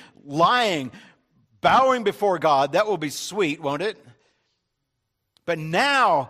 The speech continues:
here, God wants you to be changed. God expects you to be changed. God has commanded that you be changed. Which then begs the question, how are you doing with that?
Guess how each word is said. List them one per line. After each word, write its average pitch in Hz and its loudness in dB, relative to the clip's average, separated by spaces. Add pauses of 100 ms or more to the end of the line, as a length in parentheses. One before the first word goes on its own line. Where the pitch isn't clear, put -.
(140)
here, 220 -2
God 185 2 (100)
wants 185 -2
you 180 -4
to 170 -10
be 156 -6 (120)
changed. 147 -8
God 180 2
expects - -6
you 170 -6
to 156 -12
be 147 -6
changed. 139 -8 (220)
God 190 2
has 170 -4 (160)
commanded 175 -2
that 156 -2
you 165 -8
be 147 -8 (180)
changed. 135 -10 (1800)
Which 131 -18
then 180 -6
begs 165 -2
the - -14
question, 226 -4
how 156 -2
are 151 -4
you 143 -8
doing 139 -12
with 101 -20
that? 85 -18